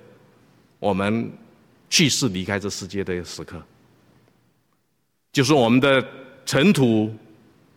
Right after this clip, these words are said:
归于这个地，也是归于尘土。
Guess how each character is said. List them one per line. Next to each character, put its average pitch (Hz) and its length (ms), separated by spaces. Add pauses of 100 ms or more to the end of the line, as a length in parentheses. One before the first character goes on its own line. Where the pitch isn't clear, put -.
(100)
归 147 180
于 98 400 (1400)
这 - 80
个 107 100
地， 107 300 (100)
也 90 120
是 110 80
归 123 200
于 104 40
尘 90 200
土。 87 180